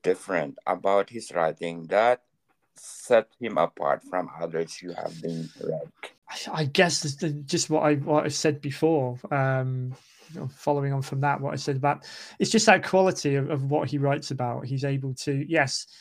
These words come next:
Speaker 2: most would describe him as a science fiction writer. I don't think you can categorize what he does, to be honest, because s-, part of it is historical. The science fiction part, I think the only bit of it really that I've seen is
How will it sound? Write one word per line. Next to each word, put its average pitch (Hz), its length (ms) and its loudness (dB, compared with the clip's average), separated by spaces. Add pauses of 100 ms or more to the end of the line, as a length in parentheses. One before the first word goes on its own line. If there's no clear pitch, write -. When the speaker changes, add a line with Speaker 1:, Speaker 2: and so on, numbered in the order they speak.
(400)
Speaker 2:
most 160 400 2
would 151 380 0 (200)
describe 147 400 0
him 143 80 -6
as 135 80 -4
a 131 60 -4
science 143 300 -4
fiction 165 320 -6
writer. 127 260 -2
I 165 60 0
don't 175 280 2
think - 300 -6
you 151 140 -2
can 131 440 -6 (840)
categorize 123 560 -4
what 131 120 -6
he 127 80 -6
does, 123 520 -10 (180)
to 131 140 -4
be 120 120 -4
honest, 117 320 -10
because 123 520 -6 (540)
s-, - 200 -8
part 160 240 6
of 135 100 2
it 147 80 4
is 139 140 -2
historical. 131 540 -2
The 139 80 -2
science 208 320 2
fiction 180 360 -2
part, 131 280 0
I - 40 -2
think 143 240 -4
the 147 120 4
only 196 160 2
bit 160 240 0
of 131 140 -2
it 120 140 -6
really 139 380 2
that 139 100 -2
I've 143 200 0
seen 123 340 -6
is 135 380 -4